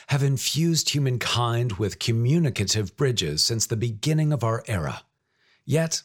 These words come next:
it is only with the digital age and our access to design tools, instantaneous publishing platforms, and social networks that we have been able to create and share within borderless global communities.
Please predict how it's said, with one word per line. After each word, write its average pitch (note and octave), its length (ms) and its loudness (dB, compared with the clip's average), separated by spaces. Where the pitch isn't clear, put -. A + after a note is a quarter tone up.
it B2+ 100 0
is D3 140 2
only G3 300 2
with C3 220 0
the G#2+ 80 0
digital G#2 540 0
age G#2+ 380 0
and C3 160 0
our B2+ 260 -2
access F#2 580 -2
to F2+ 480 -2
design E2+ 440 0
tools, B2 500 0
instantaneous C3+ 840 0
publishing A2 540 -2
platforms, F#2+ 720 -2
and C3 160 0
social D3+ 380 0
networks C3+ 640 -2
that C#3+ 180 0
we D#3+ 160 0
have A3 140 -4
been D3+ 140 2
able A#2 220 0
to - 140 -4
create A2+ 680 -2
and B2 180 0
share B2+ 480 0
within A2 400 0
borderless C#3 640 0
global G2+ 380 0
communities. D#2+ 760 -2